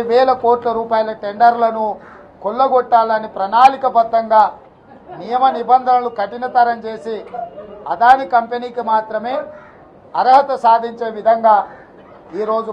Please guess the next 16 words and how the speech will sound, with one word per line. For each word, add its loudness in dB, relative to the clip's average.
ప్రభుత్వం -4
ప్రయత్నం -4
చేస్తుందని -10
చెప్పి -6
ఆరోపణలు 4
చేయడం -2
కాదు, 0
ప్రధానమంత్రికి 4
ఫిర్యాదు 2
చేసినాం, -4
హోంశాఖ 2
మంత్రికి 0
ఫిర్యాదు 4
చేసినాం, -2
కోల్ 4
మినిస్టర్ -4